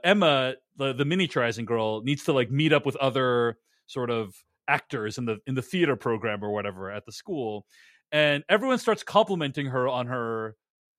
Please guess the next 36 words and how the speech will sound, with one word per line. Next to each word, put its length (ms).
YouTube 480
status. 320
They're 100
like, 200
"Oh, 220
I 140
love 260
your 100
channel. 320
I 80
love 260
your 120
stuff." 240
And 100
then 160
she's 460
very 560
embarrassed 720
by 200
it. 180
She, 180
she 160
feels 300
very 520
embarrassed 460
by 140
it. 100
She's, 200
like, 180
not 280
happy 340
that 160
they're 160
doing 300
that. 180
Now, 380